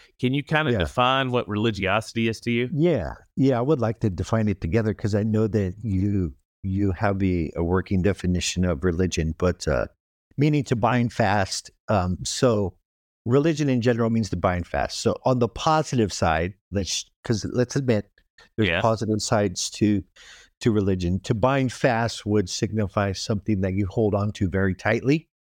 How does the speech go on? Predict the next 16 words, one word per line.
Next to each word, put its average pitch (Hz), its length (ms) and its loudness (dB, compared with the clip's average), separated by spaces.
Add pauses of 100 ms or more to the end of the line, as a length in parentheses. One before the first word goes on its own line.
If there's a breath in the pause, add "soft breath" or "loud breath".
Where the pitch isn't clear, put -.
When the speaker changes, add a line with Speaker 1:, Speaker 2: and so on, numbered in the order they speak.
(640 loud breath)
Speaker 1:
Mm. 101 180 -4
Speaker 2:
Uh, 107 260 4
it 123 100 2
would 117 180 0
signify 117 680 0
something 117 680 0
that 92 360 0
you, 95 520 0 (340 soft breath)
you 107 380 2
hold 120 320 0
on 113 220 0 (140)
to 110 200 4
as 104 400 -2
a 101 220 0
routine, 127 600 0 (380)
uh, 90 320 0